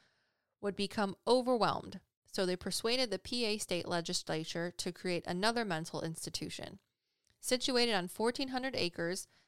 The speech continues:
the self-sufficient facility sat on the outskirts of Spring City, Pennsylvania, in rural Chester County. Pennhurst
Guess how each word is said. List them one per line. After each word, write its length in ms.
the 60
self-sufficient 800
facility 500
sat 320
on 80
the 180
outskirts 540
of 280
Spring 360
City, 300
Pennsylvania, 720
in 200
rural 280
Chester 400
County. 520
Pennhurst 600